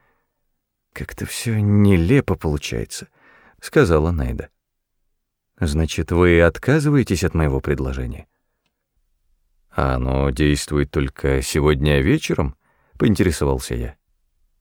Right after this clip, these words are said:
«Нет, но, насколько мне известно, вы находитесь в отчаянном положении.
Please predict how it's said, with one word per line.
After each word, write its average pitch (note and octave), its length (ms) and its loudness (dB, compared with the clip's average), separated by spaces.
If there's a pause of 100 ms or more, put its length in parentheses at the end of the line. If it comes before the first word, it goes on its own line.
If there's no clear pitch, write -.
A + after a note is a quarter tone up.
(480)
«Нет, A2+ 440 2
но, B1+ 280 -4
насколько D2 480 -4
мне G2 320 4
известно, E2 640 0
вы E2 160 0
находитесь E2+ 760 -2
в G2 60 0
отчаянном F2 720 0
положении. A#1+ 580 -8